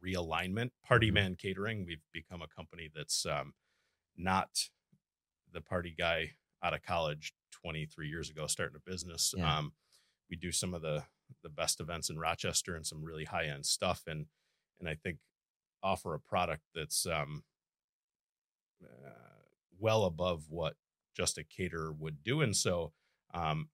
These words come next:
Speaker 1: you know, our tagline is elevating your experience. And I think we, uh, we're, it was funny. I was thinking about, um, a realignment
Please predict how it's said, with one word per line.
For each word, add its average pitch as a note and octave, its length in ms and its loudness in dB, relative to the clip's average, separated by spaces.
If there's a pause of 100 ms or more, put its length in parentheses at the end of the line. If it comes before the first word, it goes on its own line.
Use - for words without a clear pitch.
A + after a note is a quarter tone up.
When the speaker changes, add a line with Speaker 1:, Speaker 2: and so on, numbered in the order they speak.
Speaker 1:
you A2+ 100 0
know, G#2+ 80 2
our F#2+ 100 4
tagline F2 520 0
is D#2 200 -6
elevating D#2 460 -6
your D2+ 120 -8
experience. E2 680 -6
And E2 80 -8
I D#2 160 -10
think E2+ 180 -8 (360)
we, E2+ 280 -12
uh, D2+ 220 0 (1700)
we're, B2 280 4 (280)
it A2+ 100 -6
was G#2 140 -2
funny. A2 240 4
I F2+ 40 4
was F2+ 120 2
thinking G#2 260 0
about, E2+ 320 0 (140)
um, D2+ 360 -6 (680)
a F#2 60 -2
realignment F2 760 0